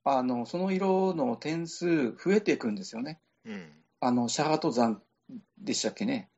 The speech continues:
Speaker 2: うん。
Speaker 1: うん。で、一枚あたり、最初は一点だったものが、
Speaker 2: うん。
Speaker 1: あの、五枚か六枚ぐらいで頭打ちになるんですけど、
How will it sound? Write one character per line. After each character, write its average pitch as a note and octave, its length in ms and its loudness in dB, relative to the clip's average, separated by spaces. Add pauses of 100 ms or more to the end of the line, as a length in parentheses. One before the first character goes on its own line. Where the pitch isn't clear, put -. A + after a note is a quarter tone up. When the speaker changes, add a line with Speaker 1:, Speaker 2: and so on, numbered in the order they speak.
(160)
Speaker 2:
う - 40 -12
ん。 E3+ 260 -14 (280)
Speaker 1:
う D#3 60 -4
ん。 A2 220 -4 (560)
で、 C#3+ 340 2
一 F#3 180 0
枚 F#3+ 140 8
あ F#3 80 6
た F#3 120 8
り、 C#3 280 0 (180)
最 E3+ 180 4
初 E3 140 0
は D#3 100 0
一 D#3 120 -4
点 E3+ 280 0
だ B2+ 80 0
っ - 80 -6
た C3+ 100 2
も B2+ 120 2
の B2+ 120 0
が、 B2 460 2 (100)
Speaker 2:
う - 60 -18
ん。 F#2+ 340 -14
Speaker 1:
あ B2 140 0
の、 A#2+ 220 0
五 D3+ 160 2
枚 A3+ 220 4
か B3 100 4
六 A#3+ 240 4
枚 C4+ 160 2
ぐ G#3+ 40 2
ら F#3 80 2
い C#3+ 40 0
で B2+ 260 0
頭 D#3+ 300 -2
打 - 20 -2
ち D#3+ 140 -2
に C3+ 60 2
な C3 120 4
る C#3+ 100 -4
ん C3 120 2
で A2+ 80 0
す - 120 -12
け A2+ 160 -2
ど、 D#3 480 6